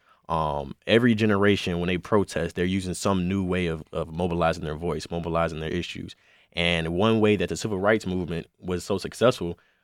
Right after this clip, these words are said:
was because of television. Uh, before television, you just had newspapers, and people were only seeing, you know, written articles about racism, racial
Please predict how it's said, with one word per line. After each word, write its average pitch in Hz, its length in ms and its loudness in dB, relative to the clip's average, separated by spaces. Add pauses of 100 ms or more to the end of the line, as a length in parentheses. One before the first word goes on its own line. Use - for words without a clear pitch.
(100)
was - 140 -8
because 90 240 -2
of 87 80 -2
television. 90 480 2 (280)
Uh, 80 200 -2
before 104 320 4
television, 92 560 2
you 87 80 -4
just 92 160 -6
had 87 200 0
newspapers, 90 580 -2
and 82 60 -18
people 101 280 -4
were 90 80 0
only 90 180 -2
seeing, 87 400 -2
you - 360 -12
know, 85 80 -2
written 90 280 0
articles 87 380 -2
about 80 420 -4
racism, 90 420 -6 (100)
racial 90 300 0